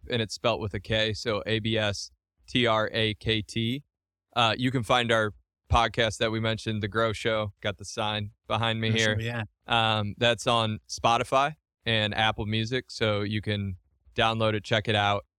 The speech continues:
Speaker 1: And then our website is probably the easiest place to go, um, A B S T R A K T, M as in marketing, G dot com.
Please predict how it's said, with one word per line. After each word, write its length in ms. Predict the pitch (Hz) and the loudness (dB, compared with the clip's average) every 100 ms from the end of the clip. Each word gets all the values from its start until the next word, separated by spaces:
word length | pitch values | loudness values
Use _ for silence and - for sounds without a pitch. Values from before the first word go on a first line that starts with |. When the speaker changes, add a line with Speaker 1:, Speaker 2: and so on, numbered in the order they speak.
| _ _ | _ _
Speaker 1:
And 180 | 117 117 | -2 2
then 160 | 117 110 | 2 4
our 220 | 123 127 | 4 4
website 580 | 113 117 113 - 151 165 | 2 0 0 0 0 0
is 180 | 120 104 | -4 -4
probably 460 | - 117 113 107 113 | -2 0 0 -2 -2
the 160 | 107 | -2
easiest 360 | 113 110 117 - | -4 -4 -8 -6
place 220 | 113 110 | -6 -6
to 80 | - | -6
go, 380 | 107 110 120 135 _ | -2 0 -2 -4 _
um, 480 | 107 104 98 95 95 _ | -2 -2 -2 -4 -10 _
A 140 | 117 117 | -2 0
B 200 | 113 113 | 2 2
S 240 | 110 104 | 2 -2
T 220 | - 117 | -6 -2
R 240 | 110 107 - | 0 0 0
A 260 | 113 110 | 0 0
K 300 | 104 - 113 | -2 -2 -2
T, 520 | 107 - 113 107 104 - _ _ _ - | -4 -4 -4 -2 -4 -8 _ _ _ -2
M 220 | 120 113 | 0 0
as 140 | 110 | 0
in 100 | 110 | -2
marketing, 720 | 107 107 104 107 107 101 98 - | 0 -2 -2 -4 -4 -4 -8 -10
G 320 | - 110 107 | -4 -2 0
dot 260 | 104 101 - | 0 -2 0
com. 380 | 107 113 147 | 0 0 -4